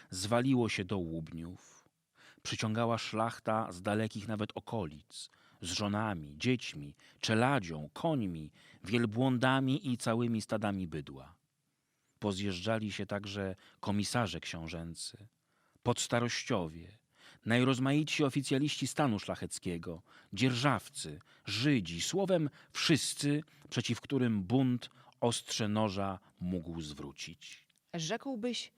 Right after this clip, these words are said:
Speaker 2: odprawował się w Łubniach jakiś wielki doroczny jarmark, bo nie brakowało nawet kupców moskiewskich i Tatarów astrachańskich, którzy na Ukrainę z towarem ciągnąc, tu się przed wojną zatrzymali.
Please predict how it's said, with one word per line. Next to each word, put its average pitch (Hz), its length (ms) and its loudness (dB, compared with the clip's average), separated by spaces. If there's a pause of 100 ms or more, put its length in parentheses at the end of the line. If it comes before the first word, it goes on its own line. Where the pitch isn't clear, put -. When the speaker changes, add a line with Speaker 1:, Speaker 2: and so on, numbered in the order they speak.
(600)
Speaker 2:
odprawował 214 760 0
się 208 200 -2
w 156 140 -4
Łubniach 214 540 0
jakiś 185 520 -4
wielki 208 640 0
doroczny 175 540 0
jarmark, 160 680 0 (600)
bo 175 160 4
nie 180 140 4
brakowało 185 500 2
nawet 175 340 -2
kupców - 480 -6
moskiewskich - 1000 -6
i 190 180 0
Tatarów 185 600 -4
astrachańskich, 170 1080 -4 (360)
którzy 185 320 0
na 185 140 4
Ukrainę 190 440 0
z - 60 -10
towarem 180 420 0
ciągnąc, 185 600 -4 (180)
tu 240 120 -6
się 202 160 -4
przed 170 240 -6
wojną 151 340 -4
zatrzymali. - 680 -8